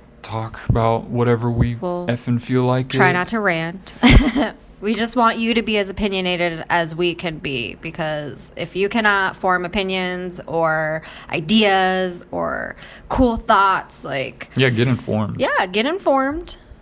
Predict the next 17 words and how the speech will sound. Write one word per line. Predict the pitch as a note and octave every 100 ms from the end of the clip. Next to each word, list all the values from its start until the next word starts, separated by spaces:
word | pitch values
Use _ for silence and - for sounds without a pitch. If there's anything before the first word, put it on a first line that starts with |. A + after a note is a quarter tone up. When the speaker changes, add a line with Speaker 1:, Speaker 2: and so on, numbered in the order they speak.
| -
Speaker 2:
Like, | - F#3+ F3 E3+ - - - -
learn | G3 G3+ A3
something | C4 C4 C4+
new, | B3+ A#3+ A#3 A#3 A#3 B3+ - - - - -
and | G3+ G#3+ A3
then | G#3+ A3
just | A3+ G3+ E3
do | - E3+ G3+ A3 A#3+ A#3 A3+ A3 A3 - -
your | - G#3
best | G#3 G3+ G#3+
to | G#3
just | F#3+ F#3+
be | G#3
a | F3+
good | E3+ F3
human | F#3 E3+ D#3
being. | D#3 -